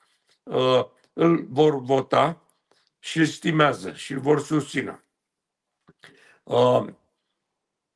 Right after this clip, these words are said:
de ce nu a fost el adjudecat de către P S D? După părerea mea, este,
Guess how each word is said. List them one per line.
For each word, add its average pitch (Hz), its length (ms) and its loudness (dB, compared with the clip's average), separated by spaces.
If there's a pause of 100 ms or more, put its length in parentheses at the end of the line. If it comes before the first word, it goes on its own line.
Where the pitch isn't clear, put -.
(300)
de 139 320 0
ce 175 200 -2
nu 160 120 2
a 147 100 4
fost 147 360 -4
el 147 160 2
adjudecat 131 800 -2
de 131 140 -4
către 123 420 -6
P - 140 -8
S 139 240 -2
D? 120 220 -8 (960)
După 151 360 -2
părerea 156 340 2
mea, 160 200 0
este, 160 640 -2